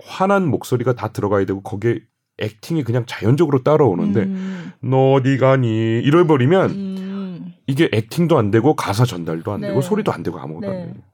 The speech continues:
Speaker 1: 그래서 이제 저도 옛날에 그랬어요. 되게 어색했어요. 무대에 올라가서
Speaker 2: 음.
Speaker 1: 연기를 할 때.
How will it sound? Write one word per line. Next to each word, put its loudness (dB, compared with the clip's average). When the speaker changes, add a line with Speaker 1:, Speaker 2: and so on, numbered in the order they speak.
Speaker 1:
그래서 -2
이제 0
저도 0
옛날에 0
그랬어요. -10
되게 0
어색했어요. 0
무대에 -2
올라가서 -4
Speaker 2:
음. -12
Speaker 1:
연기를 -10
할 -6
때. -16